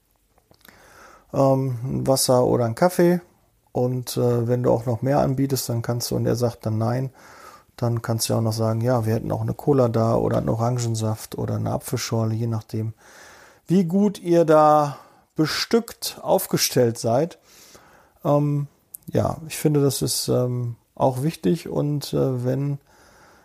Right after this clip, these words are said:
ähm, eigentlich ist es von dem Bewerberseite, wenn er das Getränk ausschlägt, unhöflich und deshalb wären dann natürlich bei einer Alternativfrage sehr viele Bewerber dann auch,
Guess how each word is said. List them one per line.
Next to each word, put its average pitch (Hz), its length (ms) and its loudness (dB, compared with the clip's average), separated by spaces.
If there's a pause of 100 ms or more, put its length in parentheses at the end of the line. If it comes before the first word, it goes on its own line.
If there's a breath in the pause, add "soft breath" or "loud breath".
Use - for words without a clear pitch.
(140 soft breath)
ähm, 131 220 -2
eigentlich 160 460 2
ist 160 100 4
es 151 120 0
von 156 200 -2
dem 143 140 2
Bewerberseite, 139 840 2
wenn 135 140 -2
er 131 80 -2
das 127 160 -4
Getränk 135 480 -6
ausschlägt, 127 800 -4
unhöflich 170 840 0 (880 soft breath)
und 131 220 -2
deshalb 127 360 0
wären 123 360 0
dann 120 160 0
natürlich 123 560 -2
bei 120 100 0
einer 120 160 0
Alternativfrage 120 960 -2
sehr 120 200 -2
viele 120 480 -4 (460 loud breath)
Bewerber 120 520 2
dann 117 240 0
auch, 117 440 -6